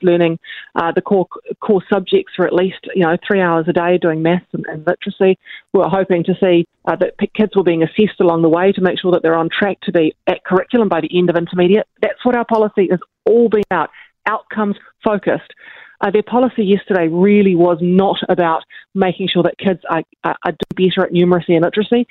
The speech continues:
and more, like I say, just about trying to get the, the, the teachers and the unions, uh, over the line. And it'll be interesting to see whether or not that actually works and whether or not it's backfired, because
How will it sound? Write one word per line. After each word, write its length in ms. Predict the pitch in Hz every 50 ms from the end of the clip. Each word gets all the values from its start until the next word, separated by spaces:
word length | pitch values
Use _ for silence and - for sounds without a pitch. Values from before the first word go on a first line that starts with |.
| - - - - _ -
and 220 | 185 180 175 175
more, 240 | 185 196 196 190 190
like 260 | - 170 170 175 - -
I 140 | 214 202 - -
say, 320 | 185 147 127 - 185 196 -
just 260 | - 160 165 - -
about 240 | 185 165 160 156 -
trying 360 | - - - 185 170 170 170 170
to 60 | -
get 140 | - 156 -
the, 140 | 165 160 151 -
the, 140 | - 160 - -
the 80 | - 165
teachers 400 | - - 180 165 - 180 170 160
and 140 | 156 165 156
the 40 | 156
unions, 360 | 156 156 143 147 151 151 156 - -
uh, 140 | - 151 143 - -
over 180 | 170 160 - 156
the 80 | - 151
line. 300 | 156 156 151 143 143 143
And 100 | - 170 175 - - - - - - -
it'll 80 | 233 269
be 60 | 269
interesting 360 | 277 269 285 - - 277 233
to 80 | 233 214 -
see 80 | 247 226
whether 260 | 190 214 196 202 190
or 40 | 180
not 240 | 185 175 - - -
that 140 | 190 175
actually 340 | 175 - - - - 190 175
works 380 | 156 170 175 170 - - - -
and 80 | 180 175
whether 180 | 165 165 165
or 60 | 160 160
not 100 | 156 156
it's 140 | - - _
backfired, 520 | 185 170 - - _ 185 165 151 147 151 -
because 280 | 160 - - 175 160